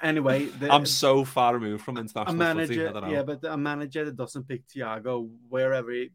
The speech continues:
Speaker 1: you know, plays, if that's a club or in, you know, in, in a national team, it's just, okay, you don't pick one of the best midfielders in the world. I know this is in, he's injury prone and he's sometimes out, but he, when he plays, he's brilliant. So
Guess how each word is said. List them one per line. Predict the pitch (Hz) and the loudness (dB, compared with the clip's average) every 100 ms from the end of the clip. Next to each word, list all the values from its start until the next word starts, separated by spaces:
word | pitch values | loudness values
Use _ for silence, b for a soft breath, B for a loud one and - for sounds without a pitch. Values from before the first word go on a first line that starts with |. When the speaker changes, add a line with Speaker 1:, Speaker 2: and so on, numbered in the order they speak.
| 131 | _
Speaker 1:
you | 120 | -12
know, | 117 - | -12 -12
plays, | 120 120 110 | -10 -10 -10
if | 117 | -14
that's | - 120 - | -8 -10 -10
a | 127 | -18
club | - 123 120 110 | -10 -8 -8 -8
or | 123 117 120 | -8 -6 -6
in, | 120 127 127 | -8 -12 -12
you | 131 | -8
know, | 120 113 | -8 -6
in, | 117 120 | -8 -10
in | 120 | -12
a | 113 113 - _ _ _ _ - | -12 -14 -18 _ _ _ _ -4
national | 127 - 131 | -4 -2 -4
team, | - 131 123 104 | -4 -2 -2 -2
it's | 123 | -8
just, | - 127 - - - _ _ _ _ 135 | -6 -6 -6 -12 -14 _ _ _ _ -8
okay, | 131 117 113 - | -2 -2 -2 -8
you | 123 - | -10 -2
don't | 143 135 - _ _ | 0 0 -2 _ _
pick | 135 131 - | -4 -4 -2
one | 123 120 | -2 -2
of | 110 | -2
the | |
best | 101 113 - - | -2 -4 -4 -4
midfielders | 117 110 - 117 110 110 | -4 -4 -2 -2 -2 0
in | 123 117 | 2 2
the | 110 | 2
world. | 113 120 | 2 2
I | - | 4
know | 139 170 | 6 6
this | 185 185 - | 6 4 2
is | 180 - | -2 -2
in, | 160 | -2
he's | 147 151 139 | 0 0 0
injury | 151 147 135 135 | 0 0 2 -2
prone | 135 123 123 123 | 0 0 2 2
and | 120 | 0
he's | 113 | -2
sometimes | - 135 117 127 117 110 | -4 -2 -2 0 2 2
out, | 107 117 117 | 2 0 -2
but | - - | -6 -4
he, | 139 135 | -6 0
when | 139 | 4
he | 139 | 4
plays, | 135 131 113 107 | 2 -4 -4 -4
he's | 120 101 | -6 -6
brilliant. | 98 107 113 120 - | -4 0 0 -2 0
So | 120 110 | 0 0